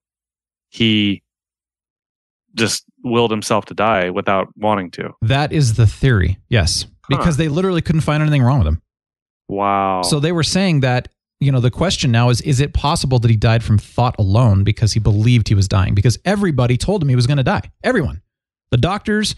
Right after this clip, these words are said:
Speaker 2: his family, everybody told him and believed, "You have only months to live."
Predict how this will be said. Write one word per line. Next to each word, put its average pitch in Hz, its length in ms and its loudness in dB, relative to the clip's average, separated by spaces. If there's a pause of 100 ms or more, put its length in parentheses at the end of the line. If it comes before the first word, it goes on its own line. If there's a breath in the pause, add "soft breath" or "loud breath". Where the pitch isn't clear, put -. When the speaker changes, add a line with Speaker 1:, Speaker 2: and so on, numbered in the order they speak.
(260 soft breath)
Speaker 2:
his 117 220 -2
family, 196 460 0
everybody 185 400 -2
told 196 400 -2
him 185 100 0
and 143 100 0
believed, 135 580 0
"You 139 120 0
have 143 220 -2
only 160 260 0
months 139 300 0
to 123 80 -2
live." 113 320 -2